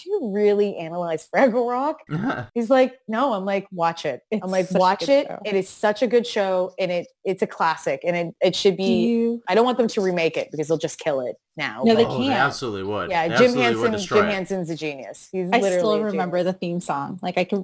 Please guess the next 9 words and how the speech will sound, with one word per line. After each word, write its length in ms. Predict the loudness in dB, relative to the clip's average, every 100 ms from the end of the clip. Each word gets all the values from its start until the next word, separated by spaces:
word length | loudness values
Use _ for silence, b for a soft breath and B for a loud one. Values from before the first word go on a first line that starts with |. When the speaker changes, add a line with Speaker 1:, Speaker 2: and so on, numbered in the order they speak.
| -2
Speaker 3:
that 300 | 2 2 2
and 120 | -2 -2
the 60 |
Littlest 440 | -2 2 2 0 -2
Hobo 340 | -2 0 0
theme 260 | -2 -8 -2
song, 420 | 0 2 0 -2
I 120 | -2
could 440 | 0 0 0 -2